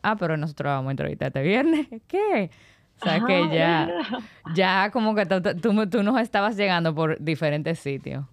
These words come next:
Speaker 1: Mira,
Speaker 2: Estaban
Speaker 1: Marita.
Speaker 2: los, el universo estaba alineado.
Speaker 1: Alineado
Speaker 2: <laughs>
Speaker 1: para
Speaker 2: Las
Speaker 1: que hoy,
Speaker 2: estrellas.
Speaker 1: para que hoy te, te entrevistáramos. Eh, bueno, tú sabes por dónde comenzamos. Eh, normalmente empezamos, eh, por tu dominicanidad, o sea, de dónde, de qué parte de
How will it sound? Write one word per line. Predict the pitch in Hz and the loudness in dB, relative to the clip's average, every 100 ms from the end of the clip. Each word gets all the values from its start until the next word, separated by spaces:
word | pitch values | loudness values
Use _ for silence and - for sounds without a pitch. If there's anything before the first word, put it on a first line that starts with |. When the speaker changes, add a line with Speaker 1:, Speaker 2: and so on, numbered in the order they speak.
| _ _ _ _ | _ _ _ _
Speaker 1:
Mira, | - 185 190 214 | 0 2 4 2
Speaker 2:
Estaban | 220 202 | 2 4
Speaker 1:
Marita. | 180 202 | 6 6
Speaker 2:
los, | 196 147 | 4 0
el | - 190 | 0 2
universo | 202 202 208 226 | 4 4 4 0
estaba | 220 208 | 2 4
alineado. | 208 196 190 165 151 | 4 2 2 2 4
Speaker 1:
Alineado | 165 180 175 170 175 175 190 | 2 4 2 4 4 4 2
Speaker 2:
<laughs> | |
Speaker 1:
para | 185 170 | 2 2
Speaker 2:
Las | 160 | 2
Speaker 1:
que | 156 | 2
hoy, | 165 | 4
Speaker 2:
estrellas. | 196 190 160 - - | 4 4 0 -4 -2
Speaker 1:
para | 214 208 | 0 0
que | 147 190 | 2 2
hoy | 180 | 2
te, | 180 156 - | 0 -4 -4
te | 165 | -6
entrevistáramos. | 160 156 151 - 139 139 135 143 - - - - | -4 -2 -4 -4 -4 -2 -2 -4 -6 -20 -20 -4
Eh, | 190 185 180 175 | 2 4 4 2
bueno, | 196 233 | 2 0
tú | 220 | -2
sabes | 220 220 | 0 0
por | 220 202 | 0 0
dónde | 202 | 0
comenzamos. | 190 180 165 160 214 226 208 214 - | -2 -2 -2 0 0 2 0 -2 -2
Eh, | - 156 | 0 0
normalmente | 156 160 156 170 180 180 | 0 0 0 -2 -2 -4
empezamos, | 165 156 160 160 160 160 - | -4 -4 -4 -2 -2 -4 -4
eh, | 160 151 143 | -2 -2 -2
por | 151 151 147 143 135 - - - | 0 0 2 0 -4 -8 -20 -12
tu | - 170 | -2 2
dominicanidad, | 165 160 156 151 151 151 143 170 180 | 2 2 0 0 0 2 2 2 2
o | 160 | 0
sea, | 156 147 143 | 0 0 0
de | 127 139 | -2 -4
dónde, | 139 156 165 - | -2 -2 -2 -4
de | - 147 135 | -6 -6 -2
qué | 156 | -4
parte | 147 165 156 | 0 -2 0
de | 156 | -2